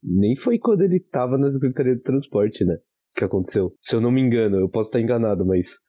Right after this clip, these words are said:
pelo que eu, pelo que eu me lembro, ele nem tava à frente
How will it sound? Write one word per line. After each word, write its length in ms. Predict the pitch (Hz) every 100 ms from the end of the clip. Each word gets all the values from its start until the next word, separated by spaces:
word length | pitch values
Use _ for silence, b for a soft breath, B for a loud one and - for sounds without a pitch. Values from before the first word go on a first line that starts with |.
| _
pelo 220 | - 107 110
que 120 | 123
eu, 220 | 113 107 104
pelo 180 | 113 107
que 120 | 127
eu 40 |
me 100 | 117
lembro, 320 | 107 107 113
ele 260 | 135 143 143
nem 160 | 135 139
tava 220 | 160 170
à 20 |
frente 680 | - 135 127 127 117 104